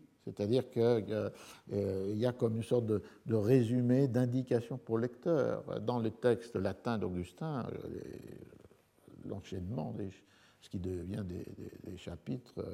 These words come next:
est, est continu. Donc il faut prendre garde. Lorsqu'on lit ça, c'est évidemment la manière dont, euh, Arnaud d'Andilly et les messieurs de Port-Royal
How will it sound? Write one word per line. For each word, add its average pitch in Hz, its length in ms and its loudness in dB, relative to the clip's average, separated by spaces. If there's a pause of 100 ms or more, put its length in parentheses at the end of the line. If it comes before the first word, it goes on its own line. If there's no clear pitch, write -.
(160)
est, 98 280 -6
est - 20 -8
continu. 127 560 -4 (460)
Donc 131 280 6
il 110 140 -2
faut 107 140 -2
prendre 107 240 -4
garde. 113 260 4
Lorsqu'on 101 320 -4
lit 98 140 0
ça, 175 340 -2
c'est 107 220 -6
évidemment 107 260 0
la 127 120 0
manière 127 440 0
dont, 127 320 -2 (140)
euh, 113 140 2
Arnaud 127 500 0
d'Andilly 120 640 -2
et - 240 -2
les 107 80 -4
messieurs 107 300 -4
de 95 40 -10
Port-Royal - 560 -4